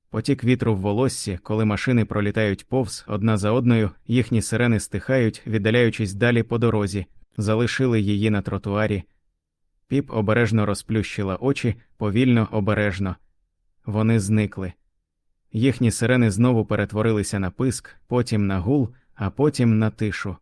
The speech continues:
Не за нею, не сьогодні. Колись, можливо, прийдуть і за нею, але не сьогодні, не на сімдесят другий день.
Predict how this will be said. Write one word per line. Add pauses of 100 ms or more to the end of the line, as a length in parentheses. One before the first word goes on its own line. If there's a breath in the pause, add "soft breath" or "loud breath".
(300)
Не
за
нею,
не
сьогодні. (420)
Колись,
можливо,
прийдуть
і
за
нею, (380)
але
не
сьогодні,
не
на
сімдесят
другий
день.